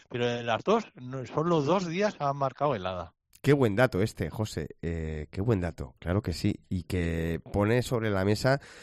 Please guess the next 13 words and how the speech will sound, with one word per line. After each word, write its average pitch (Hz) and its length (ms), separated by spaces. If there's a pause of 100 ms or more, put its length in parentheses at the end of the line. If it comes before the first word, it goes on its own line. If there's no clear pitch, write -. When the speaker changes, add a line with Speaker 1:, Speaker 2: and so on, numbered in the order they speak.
(260)
Speaker 2:
pues, 107 300
eh, 82 580 (600)
el 104 180
mismo, 170 420 (340)
eh, 80 720 (320)
resultado 95 960
de - 340
los 85 140
datos 113 260
de 139 80
la 90 220
emet, 120 360
que, 78 340